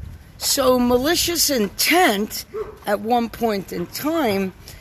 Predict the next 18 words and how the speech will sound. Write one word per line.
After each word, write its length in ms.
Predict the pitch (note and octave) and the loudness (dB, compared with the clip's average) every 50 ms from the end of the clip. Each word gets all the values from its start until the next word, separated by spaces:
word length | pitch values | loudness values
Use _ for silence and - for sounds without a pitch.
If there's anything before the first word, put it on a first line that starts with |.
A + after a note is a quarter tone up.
| - - - - | -20 -10 -6 -2
embodies 960 | G#3 G#3+ F#3 E3 G#3+ G#3+ G#3 A3 A#3 A#3 B3 B3+ B3+ B3 A#3+ - - - - - - - - - - | -2 -2 0 2 4 4 4 4 2 2 2 0 0 0 0 -2 -4 -4 -6 -12 -20 -20 -18 -8 -4
the 80 | - G3+ | -4 -2
body, 840 | D#3 - A#3+ C4+ F4 F#4 F#4+ F#4 B3+ F3+ D#3 D3+ D#3 E3+ G#3 A#3+ - - - A4 - - - - - - - | 2 4 4 4 4 6 6 6 6 4 4 2 2 0 -2 -4 -8 -14 -16 -14 -12 -10 -10 -12 -10 -4 0
and 280 | A3 A#3 A#3 A#3+ A#3+ A#3+ | 2 4 4 4 4 4
it 180 | A#3+ A#3+ - | 2 0 0
starts 560 | - - - - A#3+ A#3 A#3+ B3 - - - - | 0 -2 -2 0 2 2 2 2 2 0 -4 -4
to 100 | - A#3 | -4 -6
creep 480 | - - - A#3 A#3+ G#3+ G3 F3+ - | -6 -4 -2 -2 0 0 -2 -2 -2
in, 240 | A#3+ C4 D#4 D#4 D4 | -2 0 0 0 0
and 160 | B3+ A3 G#3 | 0 -2 -2
sometimes 680 | - - - A3 A3 G#3+ A3+ G#3+ A3+ A3 G#3 G3+ - - | -2 -2 0 0 0 0 -2 -2 -2 0 0 -2 -4 -6
people 420 | - - G3+ G#3 F#3 - G3 G3+ | -6 -6 -4 -4 -4 0 0 0
get 380 | F3+ D3+ - F3+ E3+ E3+ E3+ E3 - - - - - - - - - | 0 2 4 4 4 4 2 0 -4 -12 -20 -20 -20 -20 -20 -12 -4
mentally 640 | - D#3 F#3 F#3+ G#3+ G#3 - A3+ G3+ G#3 G#3 G3 F3 | 0 2 4 4 4 2 2 2 4 4 2 2 0
challenged, 1120 | - - - A3+ G3+ F#3+ F#3+ F#3 F#3 F3+ F3+ F3+ F#3 F3 F3 F3+ F3 F3 D#3+ - - - | -2 -2 0 2 4 4 4 4 2 0 0 0 -2 -2 -2 -2 -2 -2 -4 -4 -6 -6
people 320 | - F#3+ E3+ - - E3+ | -6 -6 -4 -4 -6 -6
get 260 | D#3+ - E3 D3+ D3 - | -2 -2 -2 -2 -4 -4
paranoia, 1160 | - F#3 F#3 F3 E3 D#3 D3+ E3+ G#3 A#3+ B3 A#3+ A#3 A#3 A3+ A3 G#3 G3+ G3 F#3+ F#3+ F3+ E3+ | -4 -2 0 0 2 2 2 4 4 6 6 6 6 6 6 6 6 6 6 4 2 2 0